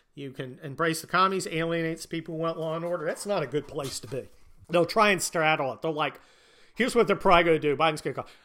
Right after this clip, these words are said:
"I think we should take away some money from law enforcement, but not all of it." Yeah. Compromise. And then both sides are gonna go, "Pff, fuck you. <laughs> You senile, old, bizarre, digital rapist guy."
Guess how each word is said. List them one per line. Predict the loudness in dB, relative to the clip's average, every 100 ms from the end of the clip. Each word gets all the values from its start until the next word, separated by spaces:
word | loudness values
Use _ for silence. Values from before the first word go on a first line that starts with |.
| _
"I | 4 6 8 8 6 2
think | 0 -4 -4
we | -4
should | -4 0
take | 4 4 6
away | 4 4 4
some | 4 4 6 4 2 0 0
money | 2 2 2 -2
from | -2 -2 0
law | 0 0 0
enforcement, | -2 -4 -4 -4 0
but | 2
not | 4 6 8
all | 8 8
of | 4
it." | 2 -6 _ _ _ _ _ _ _ _
Yeah. | -12 -8 -8 -10 -16 _ _ _ _ _ _ _ _ -12
Compromise. | -2 0 0 -2 -6 -12 -16 -10
And | -4 -2
then | 2
both | 2 2
sides | 2 0 -2
are | -6
gonna | -6 -8
go, | -10 -10
"Pff, |
fuck | -12 -12 -18 -20 -20 -20
you. | -14 -12 -12 -18 -20
<laughs> | _ -20 -18 -18 -14
You | -8
senile, | -4 -4 -4 -2 0 0 -2
old, | -4 -6 -8
bizarre, | -14 -12 -12 -6 -2 -2 -4 -8
digital | -10 -8 -10 -10 -12 -16 -20 -20 _ _ _ _ _ _ _ -18
rapist | -14 -14 -14 -12 -12 -14
guy." | -20 -20 -20